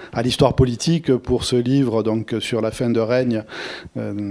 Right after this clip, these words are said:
les années, donc, dix-neuf cent soixante-seize, dix-neuf cent quatre-vingt-un, euh, comment la droite a perdu la, la Cinquième République, donc, euh, les, la, la fin du septennat de, de Valéry Giscard d'Estaing. Alors, la, la première question, euh,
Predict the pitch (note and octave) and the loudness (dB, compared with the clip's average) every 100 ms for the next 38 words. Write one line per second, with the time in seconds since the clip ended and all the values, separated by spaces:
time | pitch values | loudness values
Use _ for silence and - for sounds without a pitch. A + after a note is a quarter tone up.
0 | G2+ G#2+ A2 A#2 A#2 B2+ A2+ A2 A#2 B2 | -4 -4 -2 -2 0 2 2 0 2 2
1 | A#2 B2+ - A#2+ A#2 A2+ - C3+ B2+ A#2 | 2 0 0 0 0 0 2 2 2 0
2 | A2 A2+ A2 A#2 A#2+ - A#2 A2+ A#2+ C3+ | -2 -2 -2 -2 -2 0 0 2 2 2
3 | C#3+ A#2+ G#2+ - - - C3+ B2+ B2 A2+ | 2 0 -4 -8 -12 -4 0 2 2 2
4 | A2+ B2 B2+ A2 - A2 A#2 A#2+ A2 G#2 | 2 0 0 -2 -2 -4 -2 -2 -2 -2
5 | G#2+ A2+ B2+ A2+ B2 A#2+ - A#2+ C3 F3 | -2 -4 -2 -2 -2 -2 -2 -4 -2 -4
6 | - B2 A#2+ - - - - - B2 A#2 | 0 2 0 -4 -14 -12 -12 -6 -2 0
7 | G#2+ G2+ G2 F#2+ F2+ G2 G2+ G2+ G2+ - | -2 -6 -6 -8 -6 -6 -6 -6 -8 -14
8 | A#2 G2+ G#2 G#2 G#2 - C#3 B2+ A2+ - | -10 -8 -8 -8 -6 -2 2 2 0 -2
9 | A2 - A2+ A#2 A#2 A2 G2+ G2+ A#2 A#2 | -2 -2 -2 0 -2 -2 -4 -2 -2 -2
10 | A#2 A#2+ A2 A2+ A2 A2+ - E3 C3 - | -2 -4 -2 -2 -2 -2 0 0 -2 -8
11 | - - - B2+ C3 C3 B2+ - C3 C3 | -12 -12 -4 0 2 2 -2 -2 0 0
12 | B2+ C3+ - D3 C#3+ C#3 B2 A2+ A2 | -2 -4 -4 0 2 2 2 0 0